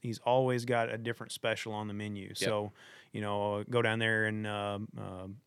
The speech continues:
Speaker 1: well, one of the last times I was down there, I had barramundi.
Speaker 2: Oh.
Speaker 1: Um, he'll bring in, he'll bring in barramundi, scallops,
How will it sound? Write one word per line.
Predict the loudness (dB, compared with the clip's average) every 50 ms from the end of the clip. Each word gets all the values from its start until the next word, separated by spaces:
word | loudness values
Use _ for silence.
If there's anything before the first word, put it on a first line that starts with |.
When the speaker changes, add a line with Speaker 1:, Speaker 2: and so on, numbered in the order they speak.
| _ -4
Speaker 1:
well, | 0 2 2 2
one | 2 0 0
of | 2
the |
last | 4 2 2 2
times | 0 -4 -2 -2
I |
was | -2
down | -2 -2 -2 -2
there, | 0 0
I | 0
had | 0 0 2
barramundi. | 2 2 2 2 2 0 0 0 -2 -6 -10 _ _ -20 -20 -20 -20 -20 _ -12 -8
Speaker 2:
Oh. | 0 2 2 2
Speaker 1:
Um, | 0 -2 -4
he'll | -4 -4
bring | -2 0 -2 -2 0 -2
in, | -4 -4 -4 -4 -6 -6 -6 -8
he'll | -6 -4
bring | -4 -4 -4 -4
in | -4 -2
barramundi, | 0 0 0 0 -2 -2 -2 -2 -2 -2 -2 -2 -2 -2 -2 -2
scallops, | -2 -4 -2 0 4 4 6 8 6 6 6 6 4 2 2 0 -4 -8 -8 -8 -6 -8